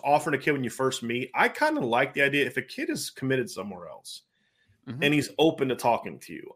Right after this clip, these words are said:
Speaker 1: I think using the offer as a needle mover or a, a pusher is something you do. So you don't just offer him, then talk to him. The fact that they built that relationship up to then the offer comes and it, it's, it's more meaningful. It's part of the gamesmanship of recruiting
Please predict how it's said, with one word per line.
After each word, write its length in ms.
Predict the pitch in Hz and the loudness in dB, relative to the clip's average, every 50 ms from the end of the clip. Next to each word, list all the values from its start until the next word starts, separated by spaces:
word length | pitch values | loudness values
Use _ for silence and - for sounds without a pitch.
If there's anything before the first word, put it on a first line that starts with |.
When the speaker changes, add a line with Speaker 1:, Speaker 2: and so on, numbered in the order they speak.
| _ | _
Speaker 1:
I 200 | - - 170 214 | 2 4 6 6
think 360 | 208 208 - 220 202 156 - | 4 4 2 2 2 2 0
using 380 | 135 139 151 160 143 147 135 120 | -2 -2 -2 0 0 0 0 0
the 100 | 113 110 | 0 2
offer 420 | 113 120 127 127 131 117 107 - - | 2 2 2 2 0 -2 -4 -2 0
as 240 | 110 110 110 104 113 | 0 0 0 -2 -2
a 80 | 104 | -4
needle 420 | 95 98 101 113 131 135 127 113 101 | -4 -4 -6 -4 -2 -2 -2 -2 -2
mover 480 | 101 98 95 92 90 95 90 90 80 - - | -4 -4 -6 -8 -10 -12 -14 -12 -12 -10 -6
or 320 | 107 117 113 107 101 98 - | -4 -2 -2 -2 -2 -4 -6
a, 140 | - 107 104 - _ _ _ - 117 | -6 -8 -8 -10 _ _ _ -10 -8
a 60 | 110 | -8
pusher 580 | - - - - 185 180 - - 120 107 107 - | -8 -4 0 2 2 2 2 0 -2 -2 -2 -2
is 180 | 104 104 - | -4 -6 -4
something 300 | - 135 120 110 - 110 | -2 -4 -4 -4 -4 -4
you 140 | 110 110 107 | -4 -4 -4
do. 140 | 113 123 117 | -4 -4 -4
So 60 | - - | -2 -2
you 60 | 127 | 0
don't 120 | 151 190 180 | 0 0 -2
just 160 | 170 151 - - | -2 -6 -4 2
offer 260 | 123 143 151 147 156 147 | 4 4 4 4 2 0
him, 200 | 131 110 110 107 107 | 0 0 -2 -4 0
then 240 | 117 123 127 131 117 | 2 2 2 2 0
talk 260 | - 110 110 110 - | -2 -4 -4 -4 -4
to 80 | - 98 | -8 -12
him. 100 | 90 - - _ _ _ - - - - - - - _ _ - | -14 -14 -18 _ _ _ -20 -20 -20 -20 -20 -20 -20 _ _ -6
The 80 | 147 | 4
fact 240 | 139 170 180 180 180 | 10 10 10 10 10
that 80 | 165 135 | 6 4
they 240 | 165 147 120 110 101 _ _ - | 4 4 4 0 -8 _ _ 6
built 300 | 139 151 160 - - 147 | 8 8 8 8 8 8
that 180 | 151 - - | 8 8 8
relationship 420 | 131 135 143 147 139 - 135 120 - - | 4 2 2 2 2 2 0 0 2 4
up 260 | 131 143 147 - - | 4 4 4 4 0
to 100 | - 135 | -4 0
then 200 | 120 123 147 165 | 4 6 6 6
the 120 | 170 156 - | 6 4 4
offer 320 | - 143 151 147 143 131 | 6 6 6 6 4 0
comes 560 | - - - - 156 156 147 135 127 113 110 | 0 0 2 4 6 6 6 4 2 0 -2
and 100 | 107 127 | 0 0
it, 140 | 123 117 - - - - - | 0 0 -2 -6 -12 -6 -4
it's, 300 | 147 139 139 - - - | -4 -4 -4 -6 -10 -12
it's 160 | 127 131 - | -12 -10 -4
more 160 | 151 160 165 139 | 2 4 4 6
meaningful. 420 | 127 131 147 160 151 - - 98 | 6 4 4 4 2 -2 -4 -6
It's 100 | 95 - | -6 -8
part 280 | - - - 170 175 165 | 0 4 6 6 8 6
of 140 | 160 139 131 | 4 4 6
the 240 | 135 131 123 107 - - _ _ _ _ - - _ _ _ _ _ _ _ - 120 | 6 8 8 6 4 -2 _ _ _ _ -20 -20 _ _ _ _ _ _ _ 0 6
gamesmanship 720 | 143 135 147 151 143 135 131 131 127 113 - 143 135 139 | 8 8 8 8 6 2 0 0 0 0 0 -2 0 -2
of 140 | 127 98 - | -4 -6 -8
recruiting 420 | 90 - - 127 123 107 92 78 | -10 -6 -2 0 0 0 0 -6